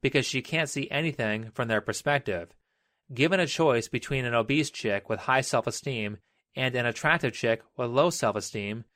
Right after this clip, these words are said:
at least ninety-five percent of guys will choose the chick with low self-esteem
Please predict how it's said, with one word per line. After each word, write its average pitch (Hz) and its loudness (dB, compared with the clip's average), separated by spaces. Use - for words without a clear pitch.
at 135 4
least 143 2
ninety-five 160 2
percent 143 0
of 113 -4
guys 107 4
will 127 0
choose 139 0
the 135 2
chick - 0
with 123 -6
low 151 6
self-esteem 110 0